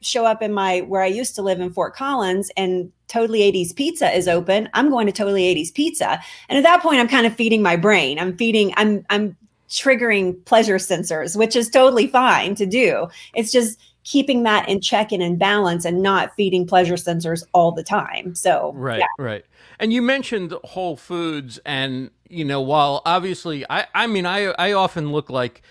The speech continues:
Speaker 2: I wouldn't live in a place where I couldn't get to a Whole Foods. I mean, it's just, it's sort of like a staple for
Speaker 1: Same.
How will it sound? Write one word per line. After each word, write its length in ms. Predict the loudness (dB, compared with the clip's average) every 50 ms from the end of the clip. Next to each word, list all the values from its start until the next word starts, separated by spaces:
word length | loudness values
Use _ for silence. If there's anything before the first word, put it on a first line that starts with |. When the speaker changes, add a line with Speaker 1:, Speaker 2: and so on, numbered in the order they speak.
| _ _ -4
Speaker 2:
I 80 | -4
wouldn't 280 | 0 0 0 0 0 -2
live 280 | 0 0 0 0 0 0
in 80 | -2
a 60 | -4
place 360 | -4 _ -2 -2 -2 -2 -2 -4
where 100 | -4 -4
I 60 | -4
couldn't 280 | -2 -2 -2 -2 -2
get 200 | -2 -4 -4 -2
to 160 | -4 -2 -2 -2
a 40 |
Whole 240 | 0 0 0 -2 -2
Foods. 520 | -4 -4 -2 0 0 0 0 -2 -4 -6 -6
I 40 |
mean, 160 | -6 -4 -6 -8
it's 100 | -8 -10
just, 180 | -12 -10 _ -10
it's 140 | -10 -8
sort 200 | -4 -4 -2 -2
of 100 | -2 -4
like 200 | -2 -4 -4 -4
a 60 | -4 -10
staple 600 | -8 -2 0 0 0 0 0 _ 0 0 0 -2
for 180 | -2 0 2 2
Speaker 1:
Same. 280 | 4 2 2 0 -2